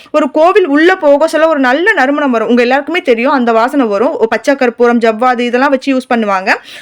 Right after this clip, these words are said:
அதே வாசனை இந்த பன்னீர்ல நம்மளுக்கு கிடைக்கும். என்னோட சாமி ரூமும் சரி, என்னோட வீடும் சரி, மணக்க மணக்க இருக்க ஒரே காரணம் ஸ்கந்தாஸ் மகாலட்சுமி க-, அபிஷேக பன்னீர் தான். இது பாத்தீங்கன்னாக்கா, இந்த ஒரு மாசத்துக்கு, அதாவது நவம்பர் ஃபிஃப்டீன் வரைக்கும்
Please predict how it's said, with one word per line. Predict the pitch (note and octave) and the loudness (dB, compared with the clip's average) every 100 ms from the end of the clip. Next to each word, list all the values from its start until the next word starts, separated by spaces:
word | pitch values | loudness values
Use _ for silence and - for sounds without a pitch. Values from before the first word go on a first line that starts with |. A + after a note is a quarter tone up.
| - | -8
அதே | A3+ G#3+ C4 D4+ F#4+ | -4 0 2 2 0
வாசனை | F#4+ C#4 C4 D4 | 0 0 0 -2
இந்த | C4 G#3+ | -2 -2
பன்னீர்ல | B3 D4 C#4+ | 0 0 0
நம்மளுக்கு | A#3+ | -2
கிடைக்கும். | G#3 G#3+ G#3 A3+ C#4+ | -2 -2 -2 -2 -2
என்னோட | B3+ B3 | 0 2
சாமி | C4+ B3+ C#4 D#4 | 2 2 0 -2
ரூமும் | D4+ D4+ E4 | -4 -4 -4
சரி, | C#4 C4 | -2 0
என்னோட | B3+ A3+ | 0 0
வீடும் | B3+ C4+ C4+ | 0 0 0
சரி, | A#3+ F4+ - - - | 0 0 -2 -12 -8
மணக்க | A3 B3+ F4+ F#4+ | -4 -4 -2 -2
மணக்க | D#4+ D4+ | 0 0
இருக்க | C4 C#4 C4+ | -2 0 0
ஒரே | G#3+ B3+ G#4+ | 2 2 2
காரணம் | D#4+ - E4+ - | 0 -2 -4 -4
ஸ்கந்தாஸ் | B3+ C4+ D#4+ D#4+ | -2 0 0 0
மகாலட்சுமி | C#4 D4 D4 C#4 C#4+ | 0 0 0 -2 -2
க-, | C4 A#3 A3 | 0 0 0
அபிஷேக | B3 C4+ B3 | -2 -2 -2
பன்னீர் | A#3+ G#3 G3+ | -2 -2 -4
தான். | G3 B4+ - - - | -2 -4 -6 -20 -6
இது | C#4 D4 G#4+ | 0 0 2
பாத்தீங்கன்னாக்கா, | F#4 F4+ F#4+ F4+ B3+ B3+ F4 | 0 0 -2 0 0 0 0
இந்த | C#4+ C4 | 2 2
ஒரு | B3+ D4+ D#4+ | 2 2 0
மாசத்துக்கு, | D#4 D#4+ C#4+ A#3+ | -2 -2 -4 -2
அதாவது | A3+ B3+ C4 D#4 | 0 0 0 -2
நவம்பர் | B3+ D4+ E4 - | 0 0 -2 -4
ஃபிஃப்டீன் | B3 E4 D#4+ | -4 -4 -2
வரைக்கும் | B3+ A3+ D#4 | -2 -2 -2